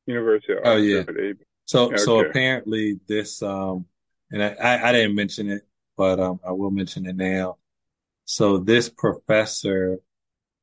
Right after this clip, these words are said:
Speaker 2: is a, let me see, uh, so he is a highly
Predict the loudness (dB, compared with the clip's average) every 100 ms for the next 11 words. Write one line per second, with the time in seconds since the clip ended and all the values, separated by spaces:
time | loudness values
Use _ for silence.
0 | _ _ _ _ -2 0 2 0 -4 -12
1 | -6 -2 0 0 -2 -2 -4 -6 -12 _
2 | _ _ _ _ _ _ _ _ _ _
3 | -18 -12 -10 -10 -8 -6 -4 -6 -6 -8
4 | -12 _ _ _ _ _ _ _ _ _
5 | _ _ _ _ _ _ _ _ _ _
6 | _ _ _ _ _ _ _ _ _ _
7 | _ _ _ _ _ _ _ _ _ -2
8 | 2 2 0 -2 4 4 4 4 0 -2
9 | 0 2 4 4 2